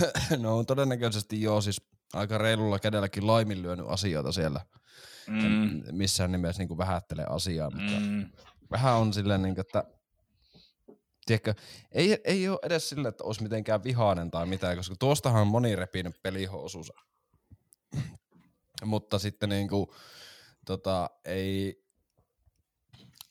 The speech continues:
Speaker 1: et on vaan silleen, tiedätkö, semmonen pettynyt fiilis, että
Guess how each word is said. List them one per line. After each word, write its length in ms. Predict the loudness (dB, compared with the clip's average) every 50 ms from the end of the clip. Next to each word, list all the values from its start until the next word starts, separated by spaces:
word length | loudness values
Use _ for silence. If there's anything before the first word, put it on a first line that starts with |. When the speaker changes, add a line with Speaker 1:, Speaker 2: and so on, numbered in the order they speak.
| -10 -10
Speaker 1:
et 220 | -10 -10 _ -12 _ 4
on 180 | 4 4 6
vaan 160 | 6 6 6
silleen, 260 | 6 4 4 2 2 2
tiedätkö, 220 | 0 0 0 0
semmonen 160 | 0 0 2
pettynyt 500 | 4 2 2 2 0 0 0 0 0 -2
fiilis, 420 | -2 0 0 0 0 0 -2 -2 -4
että 220 | -4 -4 -6 -6